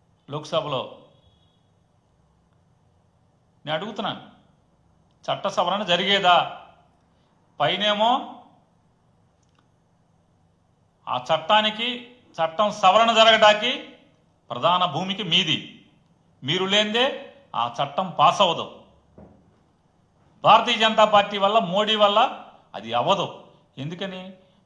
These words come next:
వాళ్ళ ప్రభుత్వమే నడిచేదే మీ మీద. మీరు మొయ్యకపోతే,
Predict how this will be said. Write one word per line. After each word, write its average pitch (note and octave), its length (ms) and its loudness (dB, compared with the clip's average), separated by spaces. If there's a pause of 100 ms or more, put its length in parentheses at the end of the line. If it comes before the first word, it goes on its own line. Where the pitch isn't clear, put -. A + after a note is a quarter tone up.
(100)
వాళ్ళ C#3 200 0
ప్రభుత్వమే A3+ 1000 0 (380)
నడిచేదే F3+ 640 -6
మీ F3 220 -4
మీద. D#3+ 240 -2 (2000)
మీరు F#3 240 -2
మొయ్యకపోతే, G#3 1080 0